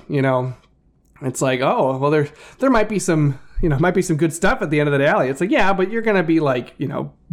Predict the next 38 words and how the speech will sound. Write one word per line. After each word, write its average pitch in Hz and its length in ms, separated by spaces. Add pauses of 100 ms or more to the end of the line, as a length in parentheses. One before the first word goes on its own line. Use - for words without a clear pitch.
(180)
brutally 143 340
beaten 151 760
and 135 320 (520)
<laughs> 180 160
worse, 156 460
you 156 80
know, 143 280
before 147 340
you 143 260
even 143 220
get 143 160
close 151 260
to - 80
whatever 139 260
it 135 60
is 131 100
you're 135 80
looking 147 180
for. 135 340 (840)
Um, 131 580 (640)
so 156 160
yeah, 151 220
that's, 151 320 (260)
that's 180 160
one. 175 180
And 156 80
then, 156 140
uh, 143 160
the, 139 100
have - 440
you - 20
ever 180 120
read 170 180
C 175 100
S 160 140
Lewis's 151 280
Space 143 300
Trilogy? 165 420